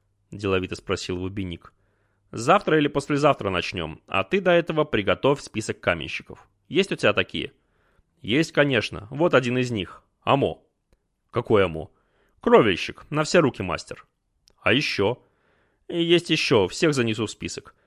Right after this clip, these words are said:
Только ты не мешкай с закладкой. Магарыч с тебя. Ну, по рукам".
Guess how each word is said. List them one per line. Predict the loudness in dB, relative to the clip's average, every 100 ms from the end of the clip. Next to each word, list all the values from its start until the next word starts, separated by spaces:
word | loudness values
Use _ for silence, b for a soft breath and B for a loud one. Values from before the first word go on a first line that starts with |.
| _ _ 2
Только | 2 6 6 4
ты | 2 0
не | 0
мешкай | 0 0 0 -2
с |
закладкой. | 0 0 0 -2 -18 _ _ _ -10
Магарыч | -2 2 2 2 -6
с |
тебя. | -8 -8 -12 _ _ _ _
Ну, | -6 -4
по | 0
рукам". | -2 -2 -8